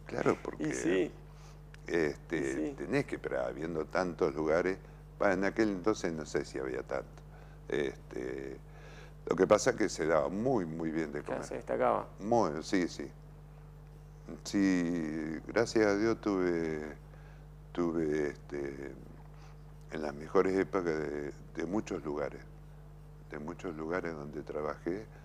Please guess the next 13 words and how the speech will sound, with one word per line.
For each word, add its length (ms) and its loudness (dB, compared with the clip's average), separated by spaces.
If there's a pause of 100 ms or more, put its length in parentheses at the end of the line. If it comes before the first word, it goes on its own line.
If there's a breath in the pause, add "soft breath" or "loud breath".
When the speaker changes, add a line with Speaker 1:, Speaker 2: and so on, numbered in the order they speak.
(260 loud breath)
Speaker 1:
de 100 0
las 140 2
mejores 400 2
épocas 380 -2
de 100 0
ellos, 280 -6 (960 loud breath)
que 80 -6
fue 280 0
ahí 160 0
en, 1040 -12
en 60 -6
La 100 -2
Caseta. 580 -2